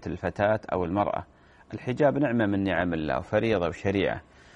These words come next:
ولذلك المحجبات في هذا العالم كلهن، آه، أحرار، ولسنا يعني مقيدات،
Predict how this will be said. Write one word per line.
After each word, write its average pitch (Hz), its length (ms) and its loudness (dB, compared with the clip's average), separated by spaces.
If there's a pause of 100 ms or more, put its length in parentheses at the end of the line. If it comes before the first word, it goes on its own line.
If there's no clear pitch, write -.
(140)
ولذلك 131 480 4
المحجبات 113 720 0
في 98 160 -4
هذا 98 200 2
العالم 82 440 0
كلهن، 104 560 0
آه، 101 160 -2 (960)
أحرار، 147 380 0 (600)
ولسنا 131 600 2
يعني 98 360 2
مقيدات، 98 800 0